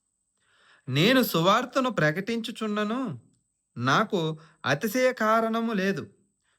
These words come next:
సువార్తను ప్రకటింపవలసిన భారము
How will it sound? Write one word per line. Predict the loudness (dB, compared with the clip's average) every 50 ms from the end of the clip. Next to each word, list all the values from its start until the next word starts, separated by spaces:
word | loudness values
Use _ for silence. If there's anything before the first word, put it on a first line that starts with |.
| _ _
సువార్తను | -6 -4 0 2 4 4 4 2 0 -2 -2 0 0 0 -2
ప్రకటింపవలసిన | -2 -2 -2 0 0 -2 -2 -4 -4 -4 -2 -2 0 0 0 0 -2 -4 -4 -4 -4
భారము | -4 -4 -2 0 2 2 2 2 0 -2 -4 -4 -4 -4 -6 -8